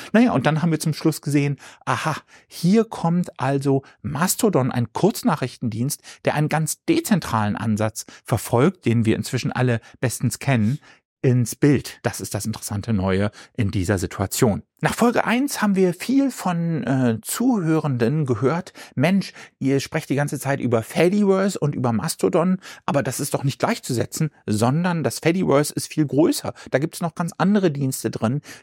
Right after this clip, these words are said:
die sich dieser dezentralen Ansätze, dieser neuen offenen Webstandards bedienen.“ Nicht nur Mastodon, was sozusagen die eine bekannte Marke aus dem Bereich ist.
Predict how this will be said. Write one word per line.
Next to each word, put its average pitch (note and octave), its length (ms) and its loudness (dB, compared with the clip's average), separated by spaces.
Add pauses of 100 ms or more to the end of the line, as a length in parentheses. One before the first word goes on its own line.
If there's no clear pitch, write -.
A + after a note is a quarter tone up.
die D3 140 4
sich C3+ 180 -2
dieser C3 260 -2
dezentralen C3 840 0
Ansätze, C#3+ 600 -2
dieser A2 260 -2
neuen C3 460 0 (260)
offenen B2 500 0
Webstandards G#2+ 920 -4 (340)
bedienen.“ G2+ 540 0 (160)
Nicht C3 340 2
nur E3 380 2
Mastodon, B2+ 640 2 (260)
was B2+ 180 -2
sozusagen B2 600 -4 (220)
die - 100 0
eine F3 240 2
bekannte A#2+ 440 -2
Marke A#2 360 0
aus - 160 -6
dem F2+ 160 -12
Bereich - 300 -14
ist. - 260 -12